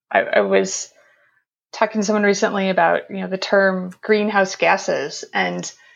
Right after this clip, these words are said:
and how, you know, he, this person is a scientist, was very used to using that word with other scientists, but, but he started to realize that, like, in certain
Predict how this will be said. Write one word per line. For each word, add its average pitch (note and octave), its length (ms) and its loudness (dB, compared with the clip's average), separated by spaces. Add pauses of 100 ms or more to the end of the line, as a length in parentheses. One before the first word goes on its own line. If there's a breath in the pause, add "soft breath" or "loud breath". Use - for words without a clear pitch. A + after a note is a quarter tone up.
(360 soft breath)
and F#2 260 -2
how, F2+ 460 -2
you F#2+ 100 -6
know, F#2+ 120 -8
he, - 260 -16
this G#3 180 -10
person G3+ 280 -6
is F#3+ 100 -2
a G3+ 80 4
scientist, A3 800 2
was G3 140 -6
very G3 340 2
used G3 260 -4
to F#3+ 260 0
using G3 360 -2
that G3 180 -4
word F#3+ 400 2
with F#3+ 160 -10
other G#3+ 200 0
scientists, F#3+ 580 -4
but, F#3+ 240 -2 (540)
but G#3 120 -2
he G#3 100 0
started G#3 320 2
to G#3 100 0
realize G3+ 380 4
that, - 160 0
like, G3 160 -8
in F#3+ 100 -8
certain G#3 560 -2